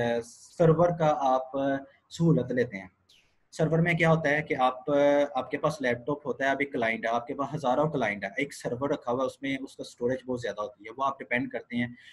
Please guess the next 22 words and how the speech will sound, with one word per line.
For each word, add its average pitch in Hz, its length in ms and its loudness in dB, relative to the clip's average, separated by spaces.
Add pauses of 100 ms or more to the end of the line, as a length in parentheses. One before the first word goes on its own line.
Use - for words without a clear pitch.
(120)
उसकी 143 180 -8
storage 127 380 -4
कितनी 131 260 -8
रखनी 127 320 -6
है। 127 120 -2
वो 127 160 -4
आपने 127 340 0
classification 123 680 -10
of - 140 -6
computer 123 380 -6
पढ़ी 127 180 -4
होंगी, 117 320 -2
mainframe 117 480 -4
computer 123 400 -8
क्या 127 160 -8
होता 120 160 -6
है, 113 40 -8
super - 280 -10
computer 123 380 -8
क्या 131 200 -4
होता 117 200 -4
है, 107 100 -8